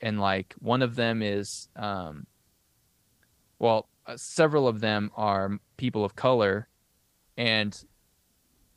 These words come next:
like, one person I think is Chinese. And so her, like, authentic Chinese dishes, a lot of times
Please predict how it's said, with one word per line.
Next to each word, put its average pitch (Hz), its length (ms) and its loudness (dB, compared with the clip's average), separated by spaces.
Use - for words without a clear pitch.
like, 113 180 0
one 123 180 2
person 120 360 2
I 107 60 0
think 110 280 -4
is 101 140 -6
Chinese. 107 800 0
And 104 160 -6
so 104 360 2
her, 131 240 4
like, 107 380 2
authentic 123 760 0
Chinese 113 560 0
dishes, 107 600 2
a 98 60 0
lot 104 260 2
of 110 80 -2
times 101 640 -2